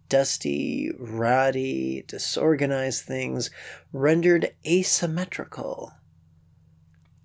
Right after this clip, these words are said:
by the random breeze. And as such, they serve as a metaphor. For the nature of life could be a beautiful, could be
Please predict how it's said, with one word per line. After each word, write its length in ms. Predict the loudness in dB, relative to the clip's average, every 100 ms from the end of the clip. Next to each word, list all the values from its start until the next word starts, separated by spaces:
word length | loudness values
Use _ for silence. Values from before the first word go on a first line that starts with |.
| _ _ _ _ -4
by 200 | 0 2
the 180 | 4 4
random 460 | 4 2 0 -2
breeze. 840 | -4 -6 -8 -10 -14 -16 -12 -10 -12 _ _ _ _ _ -20 -18 -14
And 220 | -2 0 2
as 160 | 4
such, 420 | 6 6 4 0
they 180 | 2 2
serve 440 | 4 4 6 4 4
as 240 | 0 0
a 80 | 0
metaphor. 1120 | 0 -2 -4 -10 -10 -12 -12 -12 -12 -16 -20 _ _ _ _ _ _ _
For 160 | -2 2
the 120 | 6
nature 480 | 6 6 4 4 4
of 160 | 4
life 400 | 2 0 0 -2
could 280 | -8 -6 -2
be 280 | 2 4 4
a 240 | 4 2 2
beautiful, 1040 | -2 -8 -2 0 0 -4 -2 0 0 -4 -10
could 180 | -8 2
be 300 | 4 4